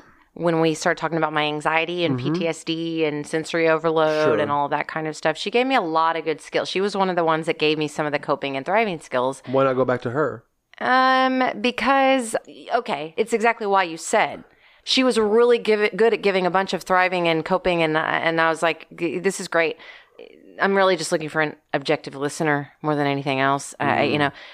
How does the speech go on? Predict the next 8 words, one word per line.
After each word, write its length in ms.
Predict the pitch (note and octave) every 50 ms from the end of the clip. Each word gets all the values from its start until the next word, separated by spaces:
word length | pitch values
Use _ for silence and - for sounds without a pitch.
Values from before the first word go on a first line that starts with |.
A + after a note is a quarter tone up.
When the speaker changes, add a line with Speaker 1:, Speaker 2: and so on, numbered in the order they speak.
| - - - _ -
Speaker 1:
And 100 | G#3 A3
I 60 | A3
think 380 | A3 - C4+ C#4 C#4 C4 - - _ _ _ _ _
that 200 | G#3 A3 A#3+ A#3 - _ _ _ _ _
really 440 | - A3 C4 C#4 D4 D4+ C#4+ C#4+ C4
good 340 | G3+ G3 B3+ C#4 C#4 G3+ -
therapists, 720 | A3+ A#3 A#3+ B3 B3 B3 B3 A#3 G#3 G3+ F#3 F3+ - -
like, 220 | A3 G#3+ G#3 -